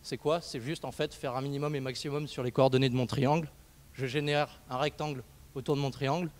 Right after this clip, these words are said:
et du coup je sais que j'ai pas besoin d'itérer à plus que les coordonnées, euh, de, euh, de mon rectangle en gros. J'ai besoin d'itérer juste dans mon rectangle et pas à l'extérieur. Donc ça, ça, comment dire,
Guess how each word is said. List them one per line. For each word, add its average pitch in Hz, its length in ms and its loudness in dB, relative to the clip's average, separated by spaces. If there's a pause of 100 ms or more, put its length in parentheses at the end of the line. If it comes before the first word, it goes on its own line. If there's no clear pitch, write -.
(300)
et 143 60 4
du 127 120 -2
coup 202 100 4
je 156 140 6
sais 180 240 4
que 165 120 -4
j'ai 131 120 2
pas 151 120 4
besoin 151 200 2
d'itérer 156 420 6 (340)
à 120 100 2
plus 170 320 -2
que 160 380 2 (100)
les 131 280 4
coordonnées, 139 580 2
euh, 120 300 2 (460)
de, 123 120 4
euh, 113 960 6
de 131 220 -6
mon 131 140 -6
rectangle 123 320 -6
en 117 60 -4
gros. 110 220 -6
J'ai 127 100 -2
besoin 139 180 6
d'itérer 143 280 8
juste 147 260 4
dans 143 120 8
mon 143 120 4
rectangle 147 500 4
et 123 80 0
pas 147 140 8
à 147 40 10
l'extérieur. 123 540 0 (180)
Donc 117 120 -12
ça, 113 580 -2
ça, 110 540 -2
comment 117 160 -2
dire, 113 180 -2